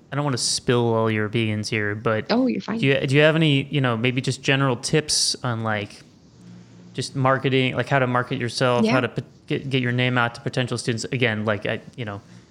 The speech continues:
Speaker 1: people have to pay for this, so I'm not trying to,
Speaker 2: <laughs> Oh, no, you're
Speaker 1: <laughs> I'm not
Speaker 2: fine.
Speaker 1: trying
Speaker 2: You're
Speaker 1: to give it
Speaker 2: fine.
Speaker 1: out for free, but, but just maybe
Speaker 2: You're
Speaker 1: some
Speaker 2: totally
Speaker 1: general,
Speaker 2: fine.
Speaker 1: general comments that people are like, "Oh, maybe I, I wouldn't have thought about that."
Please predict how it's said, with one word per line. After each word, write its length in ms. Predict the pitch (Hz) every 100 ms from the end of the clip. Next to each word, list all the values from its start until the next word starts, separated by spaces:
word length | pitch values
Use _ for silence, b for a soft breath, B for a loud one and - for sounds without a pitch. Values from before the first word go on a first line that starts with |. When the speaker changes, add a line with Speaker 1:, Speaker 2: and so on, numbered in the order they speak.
| - - -
Speaker 1:
people 200 | 131 117
have 80 | 110
to 60 | -
pay 180 | 117
for 140 | 107 107
this, 180 | 107 -
so 240 | - 104
I'm 100 | 107
not 140 | 110
trying 260 | - 123 110
to, 420 | 110 - - -
Speaker 2:
<laughs> 40 | 254
Oh, 40 |
no, 120 | 285
you're 180 | 269 262
Speaker 1:
<laughs> 40 |
I'm 60 | 170
not 100 | -
Speaker 2:
fine. 80 | 233
Speaker 1:
trying 160 | 190
Speaker 2:
You're 60 | 165
Speaker 1:
to 20 |
give 120 | 160 160
it 20 |
Speaker 2:
fine. 100 | 160
Speaker 1:
out 120 | 156
for 100 | 151
free, 280 | 135 160 147
but, 280 | 131 131 -
but 80 | 175
just 200 | 190 180 208
maybe 160 | 214
Speaker 2:
You're 40 | 190
Speaker 1:
some 100 | 175
Speaker 2:
totally 120 | 143
Speaker 1:
general, 260 | 147 151 143
Speaker 2:
fine. 340 | 110 104 143 147
Speaker 1:
general 260 | 165 156
comments 240 | 156 151 131
that 100 | 117
people 240 | 139 135
are 40 | 120
like, 160 | 120
"Oh, 160 | - 175
maybe 240 | 156 147 147
I, 120 | 135
I 180 | 135 131
wouldn't 320 | 127 127 117
have 100 | 110
thought 180 | 123 113
about 220 | 107 101
that." 260 | 110 101